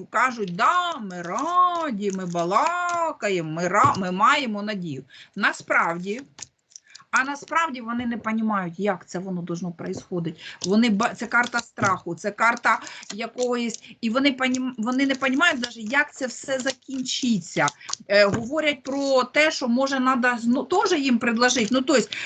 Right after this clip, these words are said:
вони, ми питаємося чимось таргануть, е, уже, да, або вислухати якісь пропозиції з про-, з продажу,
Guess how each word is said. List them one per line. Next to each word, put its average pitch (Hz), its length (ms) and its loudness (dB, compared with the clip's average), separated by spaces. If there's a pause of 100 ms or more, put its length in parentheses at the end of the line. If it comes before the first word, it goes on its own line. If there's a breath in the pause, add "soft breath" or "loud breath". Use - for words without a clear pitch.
(120 loud breath)
вони, 262 200 4 (300)
ми 233 240 8
питаємося 302 720 0
чимось 277 500 0 (240)
таргануть, 254 800 2 (400 loud breath)
е, - 140 2
уже, 226 520 0
да, 226 300 2
або 220 300 0
вислухати 226 720 -4
якісь 226 320 -6
пропозиції 240 800 -4
з - 60 -10
про-, - 320 -8
з - 140 -12
продажу, 220 640 0